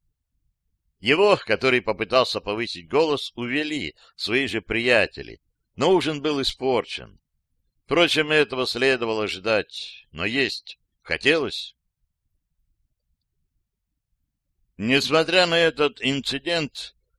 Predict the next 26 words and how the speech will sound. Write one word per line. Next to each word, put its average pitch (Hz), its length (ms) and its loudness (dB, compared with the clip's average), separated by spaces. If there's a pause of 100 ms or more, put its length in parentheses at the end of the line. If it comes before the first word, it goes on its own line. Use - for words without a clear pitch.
(160)
я 151 180 8
успел 160 360 0
заметить, 147 580 0
что - 240 -2
подошедший 123 800 0
стрельнуть 127 720 -2
огоньку 113 520 -2
поляк 98 400 0 (540)
вначале 165 480 0
неровной 151 480 0
походкой 127 520 -2
отправился 135 580 0
в 117 80 -4
вестибюль, 113 720 -6 (400)
туда, 127 380 6
где 127 160 -2
находились 127 540 -4
туалеты 123 480 0
и 113 60 -8
телефоны, 117 580 -6 (320)
а 143 280 8
затем 180 380 0 (220)
совершенно 147 680 2
трезвый 151 440 0
вернулся 160 460 -4
обратно. 143 440 -2